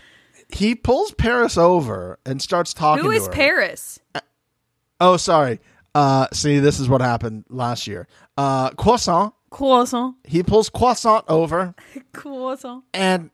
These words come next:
Speaker 1: she's, like, talking to him, and she's like, "Oh, okay." And he's like, "What do you mean?" And he's, like, doing all his, like, fuckboy, like, body rolls, like, putting it back on her, trying to gaslight her early up.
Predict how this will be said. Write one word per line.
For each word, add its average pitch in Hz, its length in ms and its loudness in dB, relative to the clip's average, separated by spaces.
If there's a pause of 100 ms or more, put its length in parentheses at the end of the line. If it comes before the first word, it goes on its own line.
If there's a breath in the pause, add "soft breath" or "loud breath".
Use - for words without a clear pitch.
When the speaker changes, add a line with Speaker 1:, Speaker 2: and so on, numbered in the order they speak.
Speaker 1:
she's, - 360 -6
like, 233 220 2
talking 139 380 2
to 139 120 -4
him, 139 180 -2
and 135 80 -4
she's 131 180 -8
like, 127 180 -4
"Oh, 190 420 -2
okay." 190 220 -10
And - 100 -8
he's 117 140 -8
like, 110 160 -6
"What - 140 -8
do 127 60 -6
you 147 80 -4
mean?" 143 460 -8
And 98 120 -10
he's, 101 180 -8
like, 104 220 -10
doing 110 200 -12
all 107 200 -12
his, 104 180 -14
like, 101 240 -14 (420 loud breath)
fuckboy, 127 420 0
like, 107 220 -4
body 107 280 -4
rolls, 120 520 4
like, 101 280 -2
putting 107 180 2
it 110 80 -4
back 110 260 -2
on 110 140 -2
her, 107 260 0
trying 107 200 0
to 107 60 0
gaslight 110 460 -8
her 117 120 2
early 104 340 -2
up. 104 340 -4